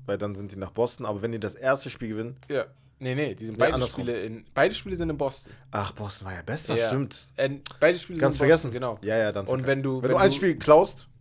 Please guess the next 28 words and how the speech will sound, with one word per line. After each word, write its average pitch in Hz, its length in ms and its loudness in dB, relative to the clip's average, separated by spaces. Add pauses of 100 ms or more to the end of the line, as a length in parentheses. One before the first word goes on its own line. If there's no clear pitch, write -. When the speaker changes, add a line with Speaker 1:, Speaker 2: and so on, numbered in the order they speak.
(140)
Speaker 2:
dann, 143 320 0
und 156 220 0
dann 180 140 10
Embiid 160 280 0
wiederkommt, 208 460 2
Speaker 1:
Okay. - 120 0
Speaker 2:
dann 151 200 6
sehe 147 140 2
ich 139 80 -2
eine 139 80 -4
Chance. 110 340 -8
Dann 117 140 -8
sehe 123 100 -6
ich 127 60 -10
sogar 127 160 -2
eine 120 120 -4
riesige 120 300 -6
Chance. 101 260 -10
Speaker 1:
Aber 101 180 -4
sogar 104 240 -6
ein 113 100 -6
Spiel 107 180 -12
zu - 80 -14
klauen 123 240 0
wird 107 160 -8
halt 101 140 -4
schwer. 90 360 -8
Speaker 2:
Ja, 107 240 -6